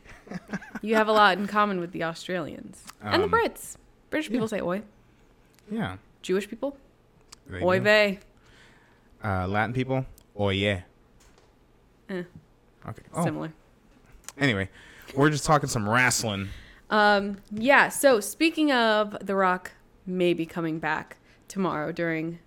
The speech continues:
Speaker 1: Survivor Series, uh, it was announced yesterday on SmackDown. Um, it was frickin', we use it a little bit different.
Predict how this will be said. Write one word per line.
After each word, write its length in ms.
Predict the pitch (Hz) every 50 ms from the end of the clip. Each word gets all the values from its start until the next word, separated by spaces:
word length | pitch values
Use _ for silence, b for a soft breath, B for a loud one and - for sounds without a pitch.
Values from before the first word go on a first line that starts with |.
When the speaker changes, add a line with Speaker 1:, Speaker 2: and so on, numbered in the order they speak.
| _ _
Speaker 1:
Survivor 500 | - - - 214 202 196 180 170 160 170
Series, 480 | 165 - - 165 165 165 160 165 190 B B B B B B B B B -
uh, 160 | 196 202 202 143
it 80 | 208
was 120 | 233 247 233
announced 340 | 247 240 247 254 254 - 202
yesterday 800 | 208 214 240 254 - - 240 220 196 185 180 175 175 156 - -
on 300 | - 196 185 180 175 170
SmackDown. 1000 | 185 180 - - 247 269 277 294 285 - - 180 170 170 165 165 170 170 185 214 226 -
Um, 400 | 180 180 180 175 170 170 170 175 - _ _ _ _ _ _ _ _ _ _ -
it 80 | 233
was 200 | 233 240 233 233
frickin', 580 | - - 269 262 262 254 240 226 220 226 226 220 - _ _ _ _ _ _ _ _ _ -
we 80 | 196
use 120 | 196 196 196
it 80 | 185 175
a 60 | 170
little 200 | 170 - - -
bit 220 | - - - - -
different. 400 | - - - - - - -